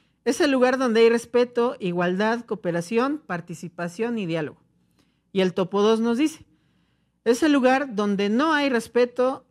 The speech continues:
igualdad, cooperación, participación y diálogo.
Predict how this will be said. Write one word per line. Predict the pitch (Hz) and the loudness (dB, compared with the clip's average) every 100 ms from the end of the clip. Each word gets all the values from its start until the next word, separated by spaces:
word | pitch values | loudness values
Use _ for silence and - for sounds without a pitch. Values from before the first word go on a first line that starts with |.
| _ _ | _ _
igualdad, | 202 180 180 180 208 233 240 | -6 -2 -2 0 -2 -2 -2
cooperación, | 240 226 190 175 170 226 262 285 - | -6 -2 -2 -2 -2 -2 0 -4 -6
participación | 180 170 180 - 175 180 170 226 233 254 - | -8 -8 -12 -14 -14 -12 -10 -6 -6 -8 -12
y | 165 | -8
diálogo. | 175 160 135 - | -6 -6 -8 -14